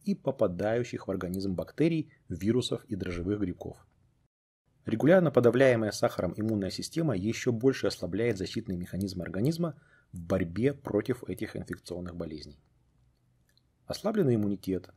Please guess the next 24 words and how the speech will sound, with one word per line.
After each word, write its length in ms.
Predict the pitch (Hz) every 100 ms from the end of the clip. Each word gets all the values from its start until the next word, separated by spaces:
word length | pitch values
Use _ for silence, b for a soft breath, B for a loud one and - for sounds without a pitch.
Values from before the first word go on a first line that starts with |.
| _
служит 320 | - 160 151 -
причиной 340 | 113 139 127
преждевременного 840 | - 120 110 95 113 135 120 110
старения. 600 | - 101 92 85 76 - _ _ _ _ _ _ _ _
Кожа 440 | - 117 92 85 -
становится 500 | - 92 90 85 -
сухой, 500 | - - - 156 156 - _ -
дряблой 680 | 87 98 117 139 131 131 -
и 160 | 113 -
отвисшей. 680 | 107 87 82 - - - _ _ _ _ _
Сахар 360 | - - 151 165
способствует 760 | - 139 147 143 - 131 131 -
раннему 500 | - 107 120 131 120
проявлению 560 | 110 98 90 92 82 82
морщин, 540 | 85 85 - 170 175 - _ -
так 160 | 151
как 160 | - -
изменяет 400 | 107 104 113 101
структуру 440 | - 90 - 92
коллагена 540 | 87 87 87 139 170 151
и 80 | 104
уменьшает 580 | 92 87 82 117 131 -
упругость 420 | - - 104 101 -
тканей. 420 | - 85 76